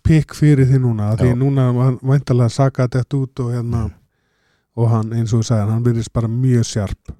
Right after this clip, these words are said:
Speaker 2: Já.
Speaker 1: Og ef hann, hann hlýtur að fá traustið.
Speaker 2: Engin mínus.
Speaker 1: Nei, þú
Speaker 2: Ég
Speaker 1: þarft að fara að hætta því.
Speaker 2: Ég skal segja, ég ætla, ég ætla að koma með eina sleggju hérna. Gabriel Jesus, hann hendi fernu á móti Ipswich.
Speaker 1: Ok.
Speaker 2: Já, Arsenal er að fara að skora sjö mörk plús í þessum leik.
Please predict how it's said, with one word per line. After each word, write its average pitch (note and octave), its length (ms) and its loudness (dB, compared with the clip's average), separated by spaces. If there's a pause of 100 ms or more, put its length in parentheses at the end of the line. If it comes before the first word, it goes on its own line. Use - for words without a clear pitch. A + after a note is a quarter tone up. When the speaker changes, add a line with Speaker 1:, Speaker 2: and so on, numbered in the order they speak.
(100)
Speaker 2:
Já. E2+ 80 0
Speaker 1:
Og D2+ 160 -4
ef A2+ 160 -2
hann, A2 140 -2 (100)
hann A2+ 120 -6 (100)
hlýtur B2+ 500 0
að - 80 -6
fá A#2 60 0 (100)
traustið. A2+ 360 -4 (600)
Speaker 2:
Engin G2+ 260 2
mínus. F2 300 0 (680)
Speaker 1:
Nei, F#2 440 -4
þú B2+ 160 2
Speaker 2:
Ég G2+ 80 0
Speaker 1:
þarft - 120 -2
að D3 100 2
fara C3+ 80 2
að B2 100 2
hætta C#3+ 220 -2
því. F2 200 -6
Speaker 2:
Ég G#2+ 100 0
skal C3+ 120 -2
segja, C3+ 240 2
ég F#2+ 80 2
ætla, G#2+ 140 -2
ég G#2 100 0
ætla A2 80 0
að - 80 -4
koma A#2+ 160 2
með A#2 80 4
eina A2 80 2
sleggju F#2+ 320 0
hérna. D2+ 160 -6 (340)
Gabriel G2 380 2
Jesus, F#2 360 -2 (160)
hann F2 100 -6
hendi F2+ 180 -2
fernu - 560 -4
á - 280 -20
móti E2 200 -2
Ipswich. - 480 -8
Speaker 1:
Ok. G#2 240 -10 (340)
Speaker 2:
Já, D2+ 140 -4 (240)
Arsenal G#2+ 440 0 (120)
er G#2 80 0
að F#2 80 -2
fara F#2+ 160 -2
að - 80 -8
skora G2 180 0
sjö G#2+ 460 0 (120)
mörk G2 360 -4
plús F2 400 -6
í F#2 80 -6
þessum D#2+ 200 -6
leik. D2 200 -10